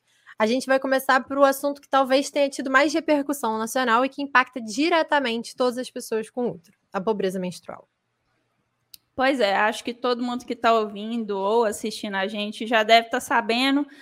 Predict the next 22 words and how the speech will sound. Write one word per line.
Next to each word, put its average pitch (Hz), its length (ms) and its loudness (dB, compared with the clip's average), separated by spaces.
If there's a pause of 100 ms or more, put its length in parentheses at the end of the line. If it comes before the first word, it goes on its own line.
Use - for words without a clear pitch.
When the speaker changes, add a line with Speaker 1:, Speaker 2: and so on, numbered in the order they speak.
(280)
Speaker 2:
que 294 80 -4
o 247 40 -4
Bolsonaro 262 640 2
vetou 254 440 -2
a 247 80 0
distribuição 247 720 -4
gratuita 240 540 -4
de 233 80 -2
absorvente 226 800 -4
menstrual 208 760 0
que 240 120 -12
constava 262 800 2
do 247 80 -6
Programa 233 520 -4
de 240 120 -14
Proteção 240 720 -4
e 277 60 -2
Promoção 240 640 -4
da 226 100 -4
Saúde 220 380 -4
Menstrual, 214 680 -2 (520)
praticamente 269 1200 0